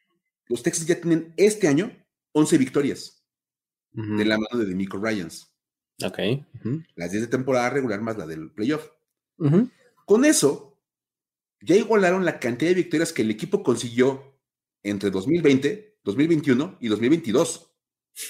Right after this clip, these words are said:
Speaker 2: <laughs> ¿En tres años sumaron tre-, once victorias?
Speaker 1: En dos mil veinte ganaron cuatro,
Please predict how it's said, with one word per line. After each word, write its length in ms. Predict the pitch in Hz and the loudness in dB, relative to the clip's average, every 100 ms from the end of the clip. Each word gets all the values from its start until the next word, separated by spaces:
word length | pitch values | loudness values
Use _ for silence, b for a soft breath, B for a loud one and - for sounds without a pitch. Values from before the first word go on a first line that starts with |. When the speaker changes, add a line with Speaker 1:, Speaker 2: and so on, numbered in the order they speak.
| B | B
Speaker 2:
<laughs> 560 | 131 127 - 180 165 - | -6 -4 -4 -4 -2 4
¿En 180 | 147 | 4
tres 260 | 131 196 196 | 4 4 4
años 260 | 170 170 175 | 6 6 6
sumaron 440 | 143 127 147 139 | 6 8 6 6
tre-, 220 | 131 120 - | 4 2 4
once 300 | 123 131 147 | 4 6 6
victorias? 600 | 139 120 147 147 233 - B B B B 143 | 4 4 4 4 4 -2 B B B B -2
Speaker 1:
En 100 | 131 | 6
dos 160 | 135 127 | 8 8
mil 140 | 170 | 6
veinte 180 | 156 156 | 6 6
ganaron 320 | 143 127 123 | 4 4 2
cuatro, 600 | 127 156 127 175 220 _ | 4 2 4 0 -4 _